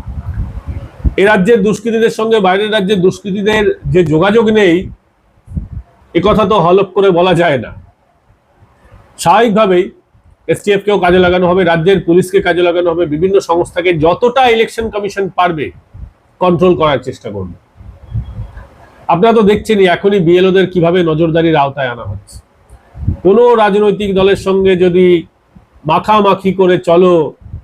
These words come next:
কোথাও বিজয়া সম্মিলনী খেতে যাও, ইলেকশন কমিশনের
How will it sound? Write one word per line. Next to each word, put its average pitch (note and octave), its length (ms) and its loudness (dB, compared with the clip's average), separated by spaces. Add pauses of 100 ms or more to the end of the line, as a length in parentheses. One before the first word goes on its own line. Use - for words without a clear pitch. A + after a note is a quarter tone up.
(180)
কোথাও F#3+ 300 2
বিজয়া G#3 380 2
সম্মিলনী G#3+ 560 0
খেতে F#3+ 280 0
যাও, F3+ 460 2
ইলেকশন F3 400 -4
কমিশনের F3+ 520 -2